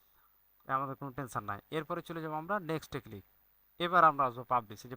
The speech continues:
পাবলিক করা আছে, প্রাইভেট করলে আপনি প-, পরে ধরেন যে রাত্রে কাজ করলেন, কাজ করে আমি এখন দিতে চাচ্ছি না, ধরেন রাত বারোটা দিয়ে কাজ করলেন, ভিডিওটা আপলোড দিচ্ছেন, দেওয়ার পরে আর রাত বারোটার সময় যদি পাবলিশ করি, পাবলিক করি, তাহলে রাত বারোটার সময় কি কেউ দেখবে? সবাই তো তখন ঘুমের অবস্থায়, তাই না?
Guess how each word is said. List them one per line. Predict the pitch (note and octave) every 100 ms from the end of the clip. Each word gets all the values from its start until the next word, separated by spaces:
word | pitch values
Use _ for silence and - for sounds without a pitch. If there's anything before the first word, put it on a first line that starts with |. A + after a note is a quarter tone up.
| C#3
পাবলিক | C#3+ D3 -
করা | D#3+ D#3+ D#3+
আছে, | - A3+ - _ _ _ _ -
প্রাইভেট | D#3 D3+ D#3 - E3+
করলে | E3 F3+
আপনি | - D#3+
প-, | D#3 D3 C#3+
পরে | D#3 D3+ C#3 B2+
ধরেন | D3 D3+
যে | D3+
রাত্রে | C#3+ - D#3
কাজ | C3 -
করলেন, | A2+ G#2+ G#2+
কাজ | B2+ -
করে | D#3+ D3
আমি | C#3 C3
এখন | C3+ C3
দিতে | C3+ C3
চাচ্ছি | C3+ - A2
না, | G2
ধরেন | A#2 C#3+ D3+
রাত | D#3 D3
বারোটা | D3 C#3+ C3+
দিয়ে | C3
কাজ | C3+ -
করলেন, | B2 B2 A#2+
ভিডিওটা | C3+ C3 B2 B2
আপলোড | C3 A2+
দিচ্ছেন, | A#2 G#2 - A#2 - _ _ _ C3
দেওয়ার | C#3 B2
পরে | C3 B2+ - _ -
আর | B2+ A#2+
রাত | C#3 B2
বারোটার | C#3+ C#3+ D3
সময় | D3+ C#3+
যদি | C#3+ C#3+
পাবলিশ | B2+ B2 D#3 - D#3
করি, | C3 A#2+ -
পাবলিক | C3 C3 -
করি, | B2+ A#2+
তাহলে | B2 B2+
রাত | B2+ A2+
বারোটার | B2 A#2+ C3
সময় | B2
কি | A#2 A2
কেউ | C3 A#2
দেখবে? | A2 D#3+ C#3 -
সবাই | D3 D#3+
তো | D#3+
তখন | D#3 C#3+
ঘুমের | D3 D3+ C3+
অবস্থায়, | G#2+ - A2+
তাই |
না? | C#3